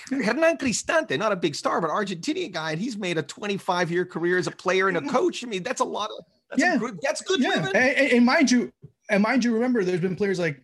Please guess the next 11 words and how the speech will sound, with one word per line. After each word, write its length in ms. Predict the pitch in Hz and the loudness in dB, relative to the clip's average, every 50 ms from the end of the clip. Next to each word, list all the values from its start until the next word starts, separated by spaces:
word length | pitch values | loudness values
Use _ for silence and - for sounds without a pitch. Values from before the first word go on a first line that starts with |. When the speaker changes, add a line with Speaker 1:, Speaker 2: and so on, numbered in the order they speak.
| - | -6
Speaker 1:
Emilio 300 | - 175 180 170 170 170 | -4 -4 -2 -2 -2 -2
Butragueño, 640 | 143 139 135 139 139 135 151 175 185 180 175 165 156 | -2 -2 -2 -2 -4 -2 -2 -2 -2 -2 -4 -4 -2
like 220 | 139 135 131 123 120 | -2 -2 -4 -4 -4
Michel, 380 | 156 180 185 139 - 175 165 | -4 -4 -4 -4 -4 -4 -2
like 180 | 151 147 139 131 | -2 -2 -2 -2
Guardiola, 520 | 135 147 143 139 139 151 175 180 175 160 | -2 0 0 0 0 0 0 0 0 0
who 140 | 131 143 151 | 0 0 -2
ended 160 | 156 156 151 | -2 -2 -2
up 100 | 151 139 | -4 -2
going 280 | 127 156 156 151 147 143 | -2 -2 -2 -2 -2 -2
there. 280 | 139 139 135 131 135 | -2 -2 -2 -4 -6